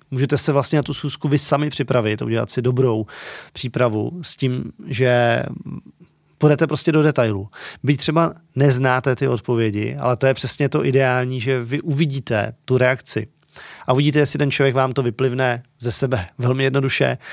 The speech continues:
nebo jestli se bude zadrhávat, bude koktat, anebo bude nervózní, nebude vědět, bude se to snažit někam zahrát do autu a tak dále.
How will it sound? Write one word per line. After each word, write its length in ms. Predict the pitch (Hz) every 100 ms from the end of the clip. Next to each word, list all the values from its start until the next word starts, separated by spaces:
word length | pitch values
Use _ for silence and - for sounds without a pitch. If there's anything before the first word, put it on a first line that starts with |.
| - - -
nebo 140 | 127
jestli 200 | 127 -
se 80 | 117
bude 120 | 113
zadrhávat, 640 | 113 120 120 123 113 107
bude 200 | 107 113
koktat, 640 | 110 123 - 123 113 - - _ -
anebo 320 | 127 127 123
bude 440 | 127 127 113 110 143
nervózní, 680 | 123 139 151 143 123 123
nebude 320 | 127 131 139
vědět, 540 | 127 127 113 110 107 - _ _ _ _ - -
bude 200 | 131 127
se 140 | -
to 100 | 139
snažit 320 | 131 123 117 117
někam 380 | 117 131 101 - - -
zahrát 400 | - 123 131 131
do 100 | 117
autu 300 | 117 117 120
a 40 | 113
tak 140 | 117
dále. 360 | 104 98 101